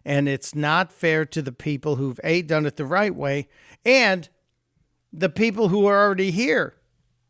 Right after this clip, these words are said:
who now are gonna have their, their workplaces flooded with people competing with them. Is that fair? If you came here legally, you deserve all the rights and pri-, privileges of being an American citizen.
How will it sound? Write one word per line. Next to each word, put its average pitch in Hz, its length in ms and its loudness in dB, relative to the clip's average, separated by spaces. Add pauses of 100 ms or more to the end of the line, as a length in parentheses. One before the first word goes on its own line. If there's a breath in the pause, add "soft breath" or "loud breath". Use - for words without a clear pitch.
(580)
who 196 260 0
now 208 180 2
are 214 100 4
gonna 196 160 2
have 185 200 0
their, 180 340 0 (160)
their 170 360 0
workplaces 175 1200 -2 (440)
flooded 220 540 0
with 160 240 -2
people 156 320 -4
competing 262 560 2
with 185 140 2
them. 151 200 -2
Is 147 100 -6
that 214 200 0
fair? 214 480 -2 (1200)
If 180 160 -6
you 190 100 -4
came 262 280 0
here 226 400 0
legally, 151 680 -4 (760)
you 170 180 -2
deserve 170 420 -4
all 180 140 2
the 170 100 -2
rights 160 280 -2
and 147 100 -8
pri-, 165 240 -4 (220)
privileges 160 640 -2
of 127 80 -8
being 143 180 -2
an 135 60 -2
American 135 400 -4
citizen. 135 500 -6